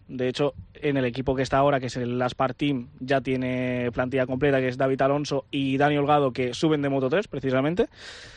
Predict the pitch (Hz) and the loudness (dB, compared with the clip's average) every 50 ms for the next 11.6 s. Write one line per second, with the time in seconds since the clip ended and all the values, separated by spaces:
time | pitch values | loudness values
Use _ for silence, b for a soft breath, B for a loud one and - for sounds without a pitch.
0 | B B B B - 170 156 147 139 - - 143 135 131 - 139 135 135 131 131 | B B B B 2 4 4 4 4 2 0 -2 -2 0 2 4 4 4 4 4
1 | 127 127 127 127 127 123 131 135 127 123 120 - _ - 135 135 135 131 131 131 | 4 4 4 2 4 2 2 0 0 -2 -6 -14 _ -6 -4 -2 -2 0 0 -2
2 | 131 123 - 147 143 143 139 135 - 160 151 147 135 - 143 139 143 147 147 143 | -2 -4 -2 0 2 2 2 0 2 2 2 2 2 0 0 2 4 4 2 2
3 | 139 - 143 131 - 143 143 156 165 165 151 147 143 143 143 147 143 143 143 139 | 2 -2 -2 0 2 2 4 4 2 2 2 0 0 2 2 2 2 2 2 2
4 | 139 139 139 - 190 180 175 139 127 123 120 120 120 120 117 117 113 113 110 107 | 2 0 0 0 0 2 4 4 4 4 2 2 0 0 0 -2 -2 -2 -4 -4
5 | 107 107 107 110 117 117 123 131 131 127 131 131 139 143 175 - - - - - | -6 -6 -6 -8 -8 -8 -4 -2 0 2 2 2 2 0 -2 -4 -10 -20 -20 -20
6 | - - - 139 131 127 127 127 131 123 - 135 131 131 131 131 131 131 135 131 | -14 -4 0 2 4 4 4 2 2 2 2 4 4 4 2 2 0 0 0 0
7 | 123 143 143 151 170 - - 151 147 143 - - - 151 147 143 139 - - - | 0 0 0 0 -2 -2 0 0 0 0 0 0 0 2 4 4 2 0 0 2
8 | 147 147 147 147 147 147 147 147 147 _ _ - _ _ - 156 151 151 156 147 | 4 6 6 6 6 6 4 4 2 _ _ -20 _ _ -6 0 2 4 4 4
9 | - 156 151 156 151 147 156 147 185 180 165 185 190 208 233 247 B B B B | 2 2 0 0 2 0 0 2 2 0 2 4 4 4 2 0 B B B B
10 | B B B B B - 151 135 - 139 143 139 147 143 - - 151 156 165 151 | B B B B B 0 0 4 6 6 6 6 4 2 4 2 4 4 6 6
11 | 147 139 135 131 127 127 123 123 120 120 120 | 6 4 4 2 2 2 2 0 0 -2 -2